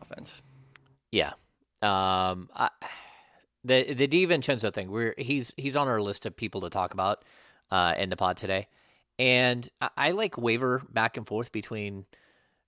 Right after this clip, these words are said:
Speaker 2: being intrigued by him and being so frustrated with him. I, I, like, literally, like, can't handle it. Um, he, he's one of those players that kinda leads you to that, but if I can see him as, like, I,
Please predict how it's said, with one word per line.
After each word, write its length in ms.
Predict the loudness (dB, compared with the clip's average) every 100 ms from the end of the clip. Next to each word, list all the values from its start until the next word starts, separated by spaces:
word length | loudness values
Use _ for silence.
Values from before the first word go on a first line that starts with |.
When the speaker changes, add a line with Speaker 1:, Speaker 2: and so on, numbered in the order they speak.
| 0
Speaker 2:
being 240 | 2 4
intrigued 460 | 2 -2 -2 -2 2
by 160 | 2
him 300 | 2 0 -2
and 120 | -4 -2
being 200 | -2 -2
so 140 | -6
frustrated 520 | -4 -4 -4 -4 -4
with 140 | -4 -6
him. 160 | -6
I, 280 | -4 -4 -6 -10
I, 120 | -10
like, 300 | -10 -12 -16 -20 -14
literally, 480 | -8 -6 -6 -6 -6
like, 220 | -8 -10 _ _ _ _ _ _ _ _
can't 260 | -12 -8 -6
handle 280 | -6 -4 -4
it. 160 | -6 -8 _
Um, 440 | -6 -4 -4 -6 -14 _ _ _ _ _ _ _ -18
he, 240 | -8 -6
he's 320 | -6 -6 -4
one 140 | -2 -2
of 60 |
those 180 | -2 -4
players 260 | -2 -2 -2
that 100 | -4
kinda 200 | -6 -6
leads 400 | -6 -8 -8 -8
you 100 | -8
to 140 | -6
that, 280 | -4 -4 -6 _
but 640 | -18 -16 0 4 4 4 -2 _ _ _ _ _ _ _ _ _
if 160 | -4 2
I 80 | 2
can 220 | 0 -6
see 300 | -4 -2 0
him 340 | 2 2 0 -2
as, 460 | -2 0 0 -2 -8 -8
like, 240 | -6 -2
I, 180 | 0 0